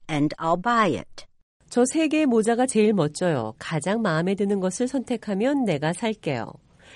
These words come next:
Speaker 2: 이 뜻은 세 개 중에 아무것 하나 고르면 내가 사겠다는 말입니다.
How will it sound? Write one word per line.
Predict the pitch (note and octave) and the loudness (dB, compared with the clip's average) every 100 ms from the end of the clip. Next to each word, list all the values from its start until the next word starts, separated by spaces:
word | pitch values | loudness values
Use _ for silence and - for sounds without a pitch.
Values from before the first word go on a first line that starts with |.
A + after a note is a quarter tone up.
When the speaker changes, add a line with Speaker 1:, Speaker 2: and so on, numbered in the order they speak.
| - | -8
Speaker 2:
이 | - A#3+ | -4 -2
뜻은 | D#4 D#4 G#3 F#3 C#4 - - - | 0 0 2 2 -2 -6 -20 -12
세 | - E4 | -2 0
개 | D#4 | 2
중에 | D#4+ D4 C4+ | 0 2 4
아무것 | F3 A3+ A#3+ A#3+ | 4 4 4 2
하나 | B3 B3+ B3+ | 2 2 2
고르면 | - F3+ F3 A3 D4+ C#3 | 2 2 2 2 2 2
내가 | C#3+ E3 F#3+ | 2 2 0
사겠다는 | G#3+ - D#4 F4 C4 G3 | -4 -4 -4 0 0 0
말입니다. | C#3+ C3+ A#2+ A#2+ D#3 A#2+ | 0 -2 -4 -4 -2 -4